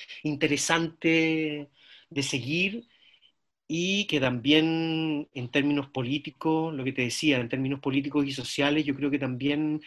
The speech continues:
hablan de una reflexión histórica de lo que se estaba viviendo en ese momento también como país, ¿cachai? En que Pinochet estaba, estaba preso en Londres,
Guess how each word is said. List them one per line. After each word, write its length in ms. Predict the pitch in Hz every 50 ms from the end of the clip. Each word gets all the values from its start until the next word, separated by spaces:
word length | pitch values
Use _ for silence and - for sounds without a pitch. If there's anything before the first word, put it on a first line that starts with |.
| - - -
hablan 320 | 123 139 143 147 151 151
de 60 | 139 143
una 200 | 147 143 143 139
reflexión 500 | 139 135 - - 127 127 - - 151 147
histórica 800 | 139 - - - 151 147 156 151 151 - 160 156 160 165 - _ _ - - - - - - - _ _ _ _ _ _ _ _ _ _ _ _ _ _ _ _ _ _ _ _ _ _ _ -
de 220 | 123 175 180 190
lo 80 | 208 185
que 80 | 165
se 140 | - - 135
estaba 220 | 135 - 151 156
viviendo 360 | 151 147 143 151 156 156 147 147
en 80 | 147
ese 220 | 151 147 - - 151
momento 1000 | 143 135 147 156 156 151 - _ - - 156 147 147 147 147 143 139 139 143 135
también 280 | 131 123 123 139 151 147
como 160 | 151 151 143
país, 640 | 131 120 117 151 208 185 131 - - - - - _ _ _ _ _ _ -
¿cachai? 520 | - 113 - - - 123 123 135 139 139
En 120 | 135 131 131
que 80 | 143
Pinochet 600 | - - 135 131 131 120 - - 151 143 139 139
estaba, 920 | - - 165 147 147 143 143 139 139 135 135 131 131 131 127 127 123 117 - _ _ _ - - _ _ _
estaba 920 | - 113 - - - 135 135 135 135 131 123 123 123 123 123 123 120 117 -
preso 320 | 143 143 143 135 - 135
en 100 | 127 127
Londres, 880 | 147 180 196 196 185 170 156 160 160 156 156 156 156 151 151 151 151